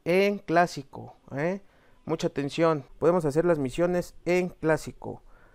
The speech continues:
Y aquí están las distintas cajas por las que las podemos intercambiar. Y solo cuesta un token de asesino. Pongan mucha atención, solo un token. Entonces, estas armas pueden ser permanentes y estar en su colección.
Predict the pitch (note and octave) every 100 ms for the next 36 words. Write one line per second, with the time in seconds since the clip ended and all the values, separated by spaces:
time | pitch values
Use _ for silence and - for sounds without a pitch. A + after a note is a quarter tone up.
0 | - - - G3 F#3+ F3+ - F#3 F#3+ -
1 | C#3+ - E3+ F3 D#3 C3 C#3 - E3+ E3+
2 | - E3+ E3 - C3+ B2+ B2+ B2 B2 -
3 | C3+ E3+ D#3+ B2 B2 - B2 C3 E3 -
4 | - - - - - _ - G3 G#3 -
5 | G#3+ G#3 G3+ G3+ G#3 G3+ G#3+ G#3 G#3 G3+
6 | G3 F#3+ A3 G3+ D#3+ - - - _ _
7 | - F#3 F#3 F#3 F3+ E3+ F3+ G3 F#3 -
8 | - G3+ G3+ G3 F#3 G3 G3 D3+ B2+ -
9 | _ _ _ _ - C#3 D3 G3+ G3 G3
10 | - - - _ _ _ _ F#3 F#3 F3+
11 | F3+ F#3 F#3 F3+ - F#3 F3 F3 E3+ D3+
12 | C#3 D#3 E3+ F3 F3 - D3 C#3 - E3
13 | D3+ C#3+ D3+ D#3 D3 - E3+